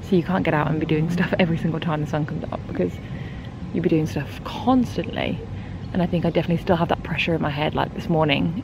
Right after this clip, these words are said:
it was such a nice day and I was like, "Right, we're up, we're going out, let's go to the beach." Even though obviously we've been out last night,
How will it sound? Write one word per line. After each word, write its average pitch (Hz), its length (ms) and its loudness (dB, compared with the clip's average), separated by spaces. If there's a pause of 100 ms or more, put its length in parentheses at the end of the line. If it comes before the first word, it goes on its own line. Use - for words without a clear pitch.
(120)
it - 100 -6
was 165 120 -2
such - 200 -4
a 160 40 0
nice 147 180 0
day 156 220 2
and 135 100 0
I 135 60 0
was 135 100 -2
like, 131 120 -4
"Right, 135 240 -2
we're 160 140 4
up, - 160 0 (100)
we're 185 60 -2
going 151 220 4
out, 139 220 0 (300)
let's - 120 -8
go 156 140 2
to - 80 -6
the - 60 -2
beach." - 380 0 (800)
Even 160 220 2
though 143 120 2
obviously 151 240 0
we've 156 80 -2
been 147 100 -2
out 139 140 -2
last - 180 -8
night, 208 280 4